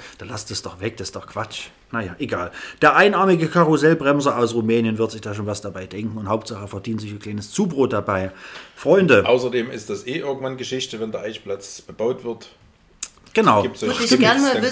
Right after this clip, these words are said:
Speaker 3: wissen,
Speaker 2: nicht mehr.
Speaker 3: wo dann der Weihnachtsmarkt stattfinden soll. Dann
Speaker 1: Ja.
Speaker 3: verlegen sie uns gleich nach Lobeda.
Speaker 1: Na, pass auf, du hast, ich weiß nicht, wo ist das, hatte ich, glaub ich, auch schon mal erzählt irgendwo,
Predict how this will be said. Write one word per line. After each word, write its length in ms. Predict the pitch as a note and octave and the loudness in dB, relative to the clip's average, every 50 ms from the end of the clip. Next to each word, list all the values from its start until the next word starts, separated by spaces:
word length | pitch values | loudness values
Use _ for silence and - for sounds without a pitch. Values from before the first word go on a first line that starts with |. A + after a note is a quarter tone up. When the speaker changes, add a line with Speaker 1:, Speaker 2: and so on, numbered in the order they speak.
| A3+ A3 | 2 2
Speaker 3:
wissen, 100 | - B3 | 2 2
Speaker 2:
nicht 140 | B3 - - | -2 -4 -4
mehr. 140 | F#3 G#3+ A3 | -4 -4 -4
Speaker 3:
wo 40 | |
dann 360 | G#3+ - - G3+ A3 B3 B3+ B3 | -4 -4 -4 -4 -2 -2 -2 -2
der 180 | G3+ G3+ F#3+ | -2 -2 -2
Weihnachtsmarkt 580 | F#3+ G3+ B3 C4 B3 A#3 - - G3+ G3 F#3 - | -2 0 0 0 -2 -4 -6 -8 -10 -10 -10 -10
stattfinden 460 | - F#3 F3+ F3 - F3+ - C#3+ D#3+ | -10 -12 -12 -10 -10 -10 -10 -8 -8
soll. 240 | D#3+ E3 D#3 D3+ - - | -6 -6 -8 -8 -10 -6
Dann 120 | C3+ B2+ - | -4 -4 -4
Speaker 1:
Ja. 40 | - | -4
Speaker 3:
verlegen 420 | - F#3 F#3 F#3+ A3 A#3 A#3+ A#3 | -6 -6 -6 -6 -4 -4 -6 -6
sie 80 | A3 G3 | -6 -6
uns 220 | - F#3 F3 - | -8 -8 -8 -8
gleich 240 | - E3 E3 E3+ E3+ | -6 -6 -6 -4 -6
nach 180 | F3 D3+ - | -8 -10 -10
Lobeda. 440 | D3+ C#3+ C#3 C3+ C#3+ C3 C3 B2 B2 - - - - - - - - - | -10 -10 -8 -8 -8 -10 -10 -10 -12 -14 -18 -18 -18 -18 -18 -16 -8 -8
Speaker 1:
Na, 80 | A#2+ | -4
pass 160 | A#2 C#3 C#3 | -4 -4 -2
auf, 160 | E3 E3 D3+ - | -2 -4 -4 -4
du 140 | B2 F#2+ | -4 -4
hast, 300 | A2+ E3+ E3 - - - - | -4 -4 -4 -6 -10 -12 -12
ich 140 | A#2 G#2 A2+ | -12 -6 -4
weiß 180 | C3 C#3+ C#3+ - | -4 -4 -4 -6
nicht, 140 | C3+ - | -10 -12
wo 80 | C#3+ B2+ | -12 -10
ist 200 | - C3+ C3 - | -10 -10 -10 -10
das, 160 | C#3+ C3 - | -12 -12 -12
hatte 140 | A2 A2 - | -14 -12 -12
ich, 80 | - - | -10 -10
glaub 160 | - A#2+ A#2 | -10 -10 -12
ich, 100 | A#2 - | -10 -10
auch 120 | B2 A#2+ | -10 -10
schon 120 | - - A#2+ | -8 -8 -8
mal 60 | A2 | -8
erzählt 260 | G#2+ - - G#2+ G#2 | -8 -10 -10 -10 -10
irgendwo, 360 | A2+ G#2+ G2 G2+ G#2 G#2 F#2+ | -10 -12 -10 -10 -10 -12 -12